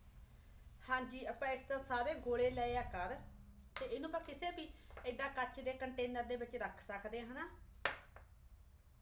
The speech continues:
ਹਾਂਜੀ, ਆਪਾਂ ਥੋੜੇ ਜਿਹੇ ਕੱਚ ਦੇ ਕਿਸ ਕੰਟੇਨਰ ਦੇ ਵਿੱਚ ਬੋਇਲ ਕਰਕੇ ਰ-, ਰੱਖਤੇ ਆ, ਹਨਾ, ਵੀ ਪਾ ਕੇ ਰੱਖਤੇ ਆ, ਵੀ ਥੋੜੇ ਜਿਹੇ, ਜਿੰਨੇ ਕੁ ਆਪਣਾ ਛੋਟਾ ਹੀ ਸੀਗਾ,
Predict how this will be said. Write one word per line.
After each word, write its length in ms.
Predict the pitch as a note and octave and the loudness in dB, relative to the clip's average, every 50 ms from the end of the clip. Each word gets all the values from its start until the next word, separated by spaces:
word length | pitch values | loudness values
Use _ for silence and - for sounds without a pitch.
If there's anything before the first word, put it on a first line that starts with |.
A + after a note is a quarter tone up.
| - - - - - - - - - - - - - - - - - - - - - - - - - - - - - - - | -20 -18 -18 -18 -18 -20 -20 -20 -20 -20 -20 -20 -20 -20 -20 -20 -20 -20 -20 -20 -20 -20 -20 -20 -20 -20 -20 -20 -16 -6 2
ਹਾਂਜੀ, 260 | D4+ E4 D#4 D4 C#4+ E4 | 4 4 4 6 4 2
ਆਪਾਂ 180 | D#4+ - D#4 | 2 2 2
ਥੋੜੇ 340 | D#4 - D4 D4+ C#4+ F4 F4+ | 2 2 4 4 4 4 4
ਜਿਹੇ 120 | D#4+ F4 | 2 0
ਕੱਚ 280 | F4 - D4+ D4 - D4 | 0 0 -2 -4 -6 -6
ਦੇ 120 | B3+ D4 | -8 -8
ਕਿਸ 200 | D4 - C#4+ - - | -8 -8 -10 -10 -8
ਕੰਟੇਨਰ 460 | - C#4 C4+ C4+ C#4+ C#4+ C4+ C#4 C4+ | -6 -4 -2 -2 0 0 2 2 0
ਦੇ 100 | B3+ C#4 | 0 -2
ਵਿੱਚ 160 | C4+ C#4 - | -4 -4 -4
ਬੋਇਲ 280 | B3+ B3 A#3+ B3 B3 B3 | -2 0 2 2 2 2
ਕਰਕੇ 320 | B3 B3+ B3 - - A#3+ | 0 -2 -2 -2 -2 -4
ਰ-, 300 | G#3+ G#3 G#3+ G#3 G#3 G#3+ G#3+ | -2 -2 -2 -2 0 0 0
ਰੱਖਤੇ 480 | G#3+ A3 A3 - - - - C4+ C4+ C#4 | 0 0 -2 -4 -8 -6 -2 0 0 0
ਆ, 80 | C#4 C4+ | 0 0
ਹਨਾ, 200 | C4+ C#4 D4+ D#4+ | -2 -4 -4 -4
ਵੀ 80 | D#4+ D#4 | -4 -4
ਪਾ 240 | - C#4+ B3 A#3+ | -2 0 0 0
ਕੇ 160 | A#3 A#3+ B3+ A#3+ | 0 0 0 0
ਰੱਖਤੇ 500 | A#3 A3 A3+ - - A3+ - A#3+ A#3 A3+ | 0 0 -2 -4 -10 -10 -6 -4 -2 -2
ਆ, 40 | |
ਵੀ 120 | A3 A3+ A#3 | -2 -4 -8
ਥੋੜੇ 360 | - - G#3+ G#3+ A3 B3+ C#4+ | -8 -6 -4 -2 0 0 0
ਜਿਹੇ, 200 | B3+ D#4 F4 F#4 F#4 - - - - - - - | -2 -2 -6 -6 -8 -12 -18 -20 -20 -20 -14 -8
ਜਿੰਨੇ 200 | A#3+ B3 B3 B3 | -4 -2 -2 -2
ਕੁ 60 | A#3 - | -2 -4
ਆਪਣਾ 180 | - - C4 | -4 -4 -4
ਛੋਟਾ 340 | C4 - A#3+ A#3 A#3 A#3+ C#4 | -2 -2 -4 -2 0 2 0
ਹੀ 60 | D4+ | 0
ਸੀਗਾ, 320 | - - A#3+ A#3 C4 D#4 | 0 -2 -6 -2 -2 -2